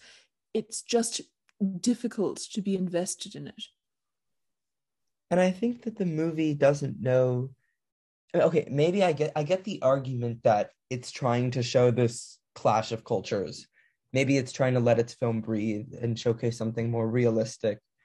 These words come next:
Speaker 2: than what a standard comedy would. But I don't think it's smart enough to be able to fully realize that and, and develop a sense of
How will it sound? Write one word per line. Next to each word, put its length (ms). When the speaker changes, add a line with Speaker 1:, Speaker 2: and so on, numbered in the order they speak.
Speaker 2:
than 240
what 140
a 40
standard 400
comedy 320
would. 380
But 120
I 80
don't 240
think 180
it's 180
smart 380
enough 420
to 120
be 220
able 180
to 80
fully 260
realize 500
that 180
and, 320
and 260
develop 460
a 60
sense 440
of 160